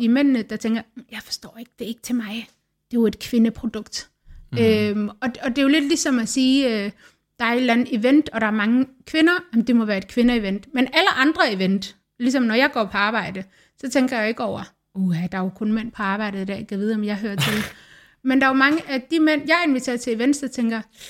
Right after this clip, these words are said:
Speaker 1: "Der er mange kvinder. Jeg
Speaker 2: Det
Speaker 1: ved ikke, om jeg hører til."
Speaker 2: Ja.
Speaker 1: Altså, hvis nu du lige vil vende den om, hvordan ville du tro, jeg havde det, når jeg kom på arbejde?
Speaker 2: Hver fucking dag.
Speaker 1: Ja, lige præcis. <laughs> Eller
Speaker 2: Det
Speaker 1: man
Speaker 2: er
Speaker 1: går
Speaker 2: godt,
Speaker 1: ind i
Speaker 2: det, det,
Speaker 1: børsen
Speaker 2: det,
Speaker 1: og tænker,
Speaker 2: det er et godt billede.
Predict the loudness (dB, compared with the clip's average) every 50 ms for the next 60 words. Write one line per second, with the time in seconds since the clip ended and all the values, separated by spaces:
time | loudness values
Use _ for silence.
0 | -20 -20 -20 -20 _ _ -14 -12 -10 -6 -4 -4 -4 -2 -2 -2 0 0 0 -2
1 | -6 _ _ _ _ _ _ _ _ _ _ _ _ -20 -20 _ _ _ -8 -4
2 | -2 0 0 0 0 0 0 0 0 0 -2 -2 -4 -6 -6 -6 -4 -4 -6 -6
3 | -8 _ _ _ -20 -20 -20 -20 _ _ -10 -4 -2 -2 -2 -2 -2 0 2 2
4 | 2 2 2 2 2 0 0 0 -2 -2 0 2 4 2 2 0 -2 -8 -8 -6
5 | -6 -6 -6 -6 -8 _ _ _ _ _ _ _ _ _ -4 0 2 4 4 4
6 | 4 2 -4 -8 -10 -8 -8 -6 -2 -2 -2 0 0 -2 -2 -2 -2 -4 -4 -4
7 | -6 -6 -6 -6 -4 -4 -6 -6 -6 -8 -10 -10 -14 -16 -14 -10 -6 -4 -4 -4
8 | -6 -8 _ _ -12 -12 -12 -10 -10 -12 -10 -10 -10 -6 -2 2 4 4 6 4
9 | 4 2 -2 -4 -6 -4 -4 -2 -4 -2 -2 -2 -2 -2 -4 -4 -4 -2 0 2
10 | 2 2 4 4 2 2 2 -4 -14 -16 -18 _ _ -4 -2 0 2 2 2 2
11 | 2 0 0 2 2 2 2 0 0 0 0 0 2 2 0 -2 -2 0 0 0
12 | 0 0 -2 -4 -2 -2 0 0 0 0 -2 -2 -4 -6 -8 -6 -6 -8 -8 -8
13 | -8 -12 -12 -12 -14 -18